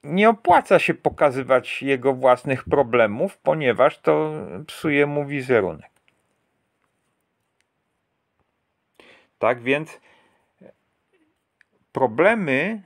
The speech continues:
z narcyzem zwykle mają tylko dzieci, które są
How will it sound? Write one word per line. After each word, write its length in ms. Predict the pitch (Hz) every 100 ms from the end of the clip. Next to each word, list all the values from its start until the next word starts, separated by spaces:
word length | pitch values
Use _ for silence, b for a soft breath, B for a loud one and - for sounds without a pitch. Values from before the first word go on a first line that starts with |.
| _ -
z 140 | 123
narcyzem 680 | 143 135 - 185 175 175 127
zwykle 400 | 143 175 160 147
mają 380 | 143 156 160
tylko 440 | 156 170 170 - 151 131 95
dzieci, 800 | 107 143 135 - 139 151 185 -
które 420 | - 147 147 143
są 480 | - 147 143 147